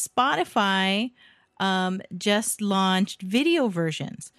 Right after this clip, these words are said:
So if you're unable to watch it on YouTube, um, and all of our links, by the way, are in all of the descriptions of every episode.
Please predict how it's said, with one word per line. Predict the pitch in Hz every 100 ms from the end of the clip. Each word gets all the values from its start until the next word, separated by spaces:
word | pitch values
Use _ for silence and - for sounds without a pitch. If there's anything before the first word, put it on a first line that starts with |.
| - -
So | - - 220 208 202
if | - -
you're | 240
unable | 277 269 254
to | 240
watch | 202 185 190
it | 202
on | 185 180
YouTube, | 208 220 208 165 170 175 - - - _ _ -
um, | 190 180 180 175 170 180 - _ _ _ _ -
and | 196
all | - 220
of | 302 339
our | 247
links, | 202 185 226 - -
by | 226 202
the | 202
way, | 196
are | 185 175
in | 170 -
all | 180 196
of | 180
the | 170
descriptions | 170 - - - 175 170
of | 160 165 -
every | 185 170
episode. | 147 - - 175 156 160 160